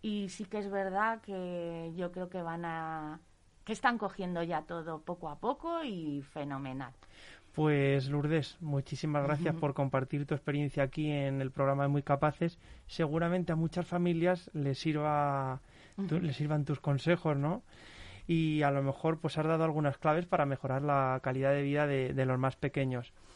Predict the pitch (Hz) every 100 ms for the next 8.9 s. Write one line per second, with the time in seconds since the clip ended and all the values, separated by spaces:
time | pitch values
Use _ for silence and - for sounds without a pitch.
0 | - - - - - - 143 131 147 147
1 | 143 147 190 160 135 143 151 165 165 156
2 | 147 139 147 151 147 139 - 143 135 143
3 | 147 147 139 143 139 202 160 143 151 143
4 | 135 139 147 143 135 127 131 135 127 123
5 | 151 180 127 - - 233 220 214 202 202
6 | 190 185 170 202 196 196 208 226 240 220
7 | 180 - 196 175 165 160 - 160 160 175
8 | 185 185 - 180 180 185 208 240